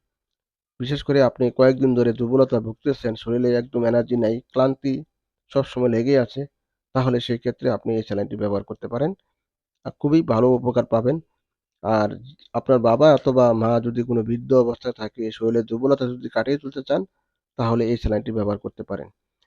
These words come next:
এই স্যালাইনটি ব্যবহার করার ক্ষেত্রে কিছু, কিছু সিস্টেম আছে। যাদের হাই প্রেশারের সমস্যা আছে, আহ, ডায়াবেটিসের সমস্যা আছে এবং হার্টের সমস্যা আছে অথবা কিডনিজনিত কোনো সমস্যা আছে,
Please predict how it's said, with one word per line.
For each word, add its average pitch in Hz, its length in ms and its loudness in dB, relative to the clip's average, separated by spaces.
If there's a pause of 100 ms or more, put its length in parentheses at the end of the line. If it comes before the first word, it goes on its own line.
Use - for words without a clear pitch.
(120)
এই 147 100 2
স্যালাইনটি 165 340 -2
ব্যবহার 131 320 0
করার 139 220 0
ক্ষেত্রে 131 340 -6
কিছু, 139 260 -10
কিছু 135 260 -10 (800)
সিস্টেম 127 420 0
আছে। 120 260 0 (480)
যাদের 117 360 4 (320)
হাই 110 280 -4
প্রেশারের 120 580 0
সমস্যা 113 360 -4
আছে, 110 280 -4 (920)
আহ, 110 120 0
ডায়াবেটিসের 120 520 2
সমস্যা 113 460 -2
আছে 110 260 -4 (720)
এবং 110 300 0
হার্টের 117 420 0
সমস্যা 113 340 -2
আছে 110 260 -4 (760)
অথবা 131 300 2
কিডনিজনিত 131 600 2
কোনো 120 220 0
সমস্যা 113 440 -4
আছে, 139 220 -4